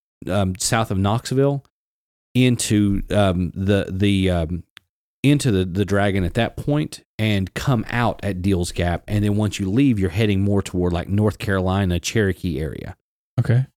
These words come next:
Speaker 1: Um, we went backward because we were staying in Pigeon Forge, Gatlinburg. So we went down across the, the Smokies into Cherokee, across to Bryson City, and then up into Deals Gap, and then crossed it, um, kinda going backward,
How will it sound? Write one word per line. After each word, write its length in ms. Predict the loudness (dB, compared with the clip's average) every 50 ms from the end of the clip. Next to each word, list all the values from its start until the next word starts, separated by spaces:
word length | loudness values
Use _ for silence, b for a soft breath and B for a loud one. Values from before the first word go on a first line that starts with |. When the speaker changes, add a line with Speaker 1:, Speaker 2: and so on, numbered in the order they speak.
| _ -4
Speaker 1:
Um, 460 | 0 0 2 2 2 0 -2 -4 -6 -10 _ _ _ 0
we 180 | 4 6 6
went 180 | 6 4 2 0
backward 380 | 0 0 0 0 -2 -4 -4
because 220 | -2 -2 0 0 2
we 120 | 4 4 4
were 80 | 2
staying 380 | 2 0 2 2 2 2 2 2
in 80 | 0
Pigeon 300 | 0 0 0 0 0 -2
Forge, 320 | -2 -2 -4 -4 -4 -4 -2
Gatlinburg. 520 | -2 -2 0 -2 -2 -2 -2 -4 -6 -8 -12 _ _ _ _ -16 -6
So 160 | -2 0 2
we 140 | 4 4 4
went 220 | 4 2 0 0
down 400 | 0 0 2 2 2 2 0 -2 -4
across 520 | -6 -8 -4 -2 0 0 2 0 -2 -4 -2
the, 300 | -2 0 2 2 0 0
the 140 | 0 -2 -2
Smokies 580 | 0 0 2 2 2 2 0 -2 -2 -2 -4 -6 -6 -4
into 640 | 0 0 0 0 0 -2 -2 0 0 2 2 0 -2
Cherokee, 680 | -2 0 2 2 2 2 0 0 -2 -2 -2 -2 -2 -6 _ -8
across 460 | -8 -8 -6 -2 0 0 0 0 -2 -4
to 100 | -6 -4
Bryson 440 | -2 -2 0 -2 -2 -4 -6 -6
City, 340 | -4 -2 -2 0 0 0 0
and 120 | 0 2 2
then 260 | 0 0 0 -2 -4 -8 _ -2
up 180 | -2 -2 0 -2
into 200 | -2 -2 -2 -2
Deals 320 | 0 0 0 0 0 -2
Gap, 280 | -2 0 0 -2 -2 -4 -4
and 140 | -2 -2 0
then 160 | 0 -2 -2
crossed 420 | -4 -2 -2 -2 -2 -2 -2 -4
it, 220 | -4 -4 -4 -8 -14 _ _ _ _ _ _ _ _ -4
um, 300 | 0 0 2 0 0 -2
kinda 260 | -2 -2 -2 -2 0
going 260 | 0 0 0 2 0 0
backward, 520 | 0 -2 -2 -4 -4 -6 -8 -8 -10 -12